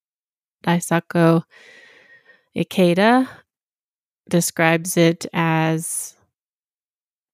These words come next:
a mirror. Like, uh, the mirror doesn't brush your hair for you, right? It doesn't do anything like that, but it does, it's a reflection. It uses light to reflect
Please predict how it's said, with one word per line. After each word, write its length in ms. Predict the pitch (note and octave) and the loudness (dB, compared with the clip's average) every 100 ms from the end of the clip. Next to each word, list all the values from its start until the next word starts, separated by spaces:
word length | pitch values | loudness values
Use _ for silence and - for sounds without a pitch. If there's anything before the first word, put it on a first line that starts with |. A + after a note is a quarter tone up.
| - | -2
a 100 | E3+ | 2
mirror. 560 | E3 D#3 E3+ A3 B3 - | 4 4 4 2 0 -4
Like, 400 | - E3 D#3+ E3+ - | -4 0 0 -2 -4
uh, 300 | D3+ E3+ E3 | -2 0 0
the 100 | E3+ | 0
mirror 340 | A#3 A#3+ A#3 | 2 4 2
doesn't 500 | G3 F3+ E3+ - - | 0 0 0 -4 -6
brush 260 | E3+ - - | -4 -4 -10
your 80 | |
hair 220 | E3 D3+ D3 | -2 0 0
for 280 | - E3 | 2 2
you, 220 | D#3+ E3 - | 2 -2 -4
right? 320 | - - - | -2 -4 -4
It 120 | - | -4
doesn't 300 | E3 D#3+ D#3+ | -4 -2 -4
do 140 | E3+ | -4
anything 260 | D#3 E3 E3+ | -4 -6 -6
like 180 | D#3+ D#3+ | -4 -2
that, 200 | E3 F3+ | -4 0
but 160 | F3+ | 0
it 140 | E3+ - | 0 0
does, 500 | F3 F3 D#3+ - - _ _ _ _ _ _ - | 2 2 2 -6 -12 _ _ _ _ _ _ -4
it's 160 | F3 F3 | -2 2
a 60 | |
reflection. 720 | D#3+ E3 - D#3+ - - D3+ D#3+ | 2 0 0 -2 0 0 0 0
It 140 | - | 0
uses 340 | E3 E3 E3 | -2 0 -2
light 380 | D#3+ D3+ D#3 - | 0 2 2 0
to 140 | - E3+ | -2 0
reflect 800 | D#3+ - D#3+ D#3+ - - - | 0 2 2 2 -2 -14 -14